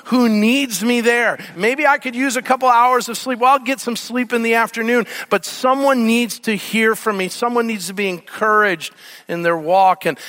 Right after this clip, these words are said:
and I'm the one that God's called to be a part of it. Brothers and sisters, we must engage. Now, right away, and I'll close with this, it would be really easy to take this passage and beat people down with it, and I don't want to do that.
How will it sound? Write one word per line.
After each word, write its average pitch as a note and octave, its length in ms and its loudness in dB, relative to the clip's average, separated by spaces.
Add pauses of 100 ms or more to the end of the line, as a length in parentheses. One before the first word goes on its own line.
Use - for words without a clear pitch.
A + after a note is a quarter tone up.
(100)
and C#3+ 120 -4
I'm F3 220 2
the D#3+ 80 -4
one D#3 200 -2
that C3+ 120 -4
God's C#3 300 -2
called C#3 460 -2
to B2+ 100 -16
be A#2+ 140 -6
a A2 60 -4
part A#2+ 360 -2
of A2+ 120 -6
it. A2 140 -4 (260)
Brothers D3+ 320 0
and C#3 80 -8
sisters, C3 360 -8
we C3 100 -6
must B2+ 320 -4
engage. C3+ 540 -4
Now, D3+ 180 0 (300)
right E3 260 2
away, D#3 400 0
and C#3+ 80 -2
I'll C#3 140 0
close C#3+ 400 -4
with C#3+ 200 -6
this, D3+ 280 0
it C#3+ 80 -6
would C3 200 -8
be C#3 120 -4
really D#3 320 0
easy C#3+ 340 -6
to C#3 80 -6
take - 300 -4
this C#3 160 -10
passage B2+ 500 -4
and A#2 160 -8 (160)
beat D3 300 -8
people B2+ 300 -8
down A#2 360 -2
with A2 200 -10
it, F#2+ 160 -4
and B2+ 120 -4
I C#3 80 2
don't B2+ 200 -2
want A#2 140 -2
to A2 40 -8
do A2+ 200 -12
that. A2 420 -4